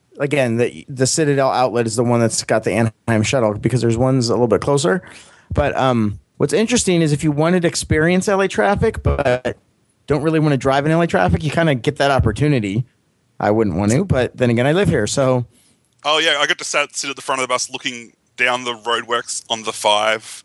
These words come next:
Speaker 2: chatting to the bus driver about how much he hates traffic, so that was pretty cool. And, um, it's sixteen dollars round trip, and you get this V I P savings card, um, which I think they sell for ten dollars there, but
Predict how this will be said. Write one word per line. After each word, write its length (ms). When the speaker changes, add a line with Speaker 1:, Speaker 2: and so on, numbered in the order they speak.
Speaker 2:
chatting 300
to 80
the 40
bus 220
driver 180
about 180
how 120
much 220
he 80
hates 260
traffic, 400
so 100
that 80
was 120
pretty 180
cool. 240
And, 280
um, 240
it's 140
sixteen 460
dollars 320
round 200
trip, 220
and 180
you 100
get 240
this 160
V 180
I 100
P 320
savings 480
card, 380
um, 380
which 180
I 40
think 140
they 100
sell 280
for 140
ten 200
dollars 300
there, 240
but 180